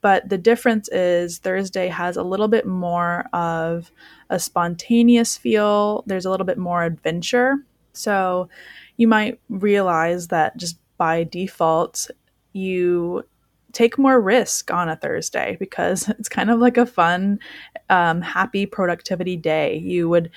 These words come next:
probably do something on a Thursday more likely than doing it on a Monday or Tuesday. You know, you're, like, close to the weekend, but it's not quite Friday. There's just this really special quality about Thursdays, which I love.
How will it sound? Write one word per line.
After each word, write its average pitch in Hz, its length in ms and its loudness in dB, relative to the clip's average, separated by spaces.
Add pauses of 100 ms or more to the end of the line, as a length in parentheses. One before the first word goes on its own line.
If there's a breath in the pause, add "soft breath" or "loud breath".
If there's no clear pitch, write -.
(140 loud breath)
probably 220 380 6
do 202 240 -2
something 196 400 -2
on 180 80 -2
a 175 80 -4
Thursday 170 600 0
more 170 300 -2
likely 165 560 0
than 160 720 -4 (240)
doing 175 260 -2
it 175 180 -4
on 160 380 -2
a 170 60 -4
Monday 160 420 -4
or 160 100 0
Tuesday. 202 720 -4
You 185 120 -10
know, 170 200 -4
you're, 175 200 -2
like, 165 180 0
close 277 320 0
to 294 80 -10
the 277 140 -2
weekend, 214 560 -2
but 185 100 -4
it's - 160 -10
not 190 220 -4
quite - 240 -6
Friday. 226 640 2 (380 loud breath)
There's 214 140 4
just 269 200 -2
this 294 160 -4
really 190 380 -2
special - 500 -4
quality 165 500 0
about 156 380 0
Thursdays, 160 520 -2
which 156 200 -6
I 156 80 -2
love. 156 520 -4